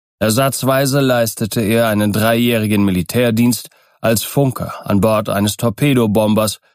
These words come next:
im Pazifik. Nach seiner Rückkehr verdiente Newman seinen Lebensunterhalt mit dem Sportartikelhandel,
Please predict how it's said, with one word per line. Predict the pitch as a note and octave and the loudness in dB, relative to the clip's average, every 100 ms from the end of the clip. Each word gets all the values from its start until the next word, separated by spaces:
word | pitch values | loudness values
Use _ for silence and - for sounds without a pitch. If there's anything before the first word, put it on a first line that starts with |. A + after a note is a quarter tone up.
| _ - | _ -4
im | G#2 | -2
Pazifik. | C3 - G2+ - - - _ _ _ _ _ _ _ _ _ _ _ _ _ _ _ _ - | -2 -4 -6 -6 -12 -16 _ _ _ _ _ _ _ _ _ _ _ _ _ _ _ _ -2
Nach | C#3 | -2
seiner | D#3+ F#3+ G3 D3 | 2 2 2 2
Rückkehr | C#3 - D3 D3+ | 0 0 0 2
verdiente | C#3+ C3 C#3 C3+ B2 | 0 2 2 4 4
Newman | B2 B2 A#2 A#2 | 4 2 2 2
seinen | B2 A2+ A2 G2 | 2 2 2 0
Lebensunterhalt | G#2 G#2 - G2 G2 F#2+ G#2 G#2+ G#2 | 0 0 -2 -4 -2 -2 -2 -2 -4
mit | G2+ | -2
dem | A2+ | -4
Sportartikelhandel, | - - B2 G#2+ F2 F2+ F#2 - F2 G2+ G2+ G2+ | -4 -2 -2 -2 -6 -6 -4 -2 0 2 2 0